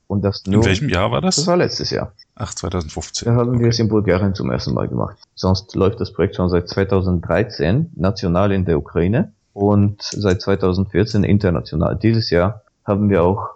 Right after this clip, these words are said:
Speaker 1: sechsundzwanzig Länder und dann noch hundertzwanzig über die unesco. Die haben sich entschieden, dass sie mitmachen.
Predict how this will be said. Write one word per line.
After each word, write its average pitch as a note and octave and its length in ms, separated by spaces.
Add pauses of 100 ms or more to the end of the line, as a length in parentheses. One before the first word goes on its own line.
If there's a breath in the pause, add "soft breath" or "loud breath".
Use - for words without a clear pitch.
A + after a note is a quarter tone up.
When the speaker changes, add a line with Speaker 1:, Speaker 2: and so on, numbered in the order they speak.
(140)
Speaker 1:
sechsundzwanzig G#2 760
Länder D3 520 (260)
und C3 220
dann A#2+ 200
noch A#2 300
hundertzwanzig A#2 720
über G#2 180
die G2+ 200
unesco. F2 560 (240)
Die F2+ 420 (240)
haben G#2 460 (120)
sich G#2+ 140
entschieden, D3+ 500
dass A#2+ 180
sie C3 60
mitmachen. B2 420